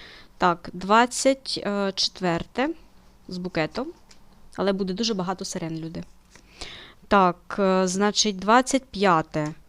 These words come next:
Комфортно, трошки по пташкам, будуть хлопоти, але захист всесвіту. М, повинно бути більш-менш нормально.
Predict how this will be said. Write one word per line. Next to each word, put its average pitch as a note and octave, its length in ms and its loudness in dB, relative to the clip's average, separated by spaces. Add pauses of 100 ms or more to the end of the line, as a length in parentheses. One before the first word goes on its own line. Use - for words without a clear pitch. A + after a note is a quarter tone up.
(440)
Комфортно, C#4 880 2 (340)
трошки G#3 340 -2
по - 160 -2
пташкам, C4 760 4
будуть F3+ 280 -6
хлопоти, B3+ 600 2
але G3 260 0
захист F3+ 380 0
всесвіту. B3+ 680 0 (1200)
М, B3 520 -14 (380)
повинно A3 300 -2
бути G#3 220 -4
більш-менш F#3+ 440 -6
нормально. D#3 380 -8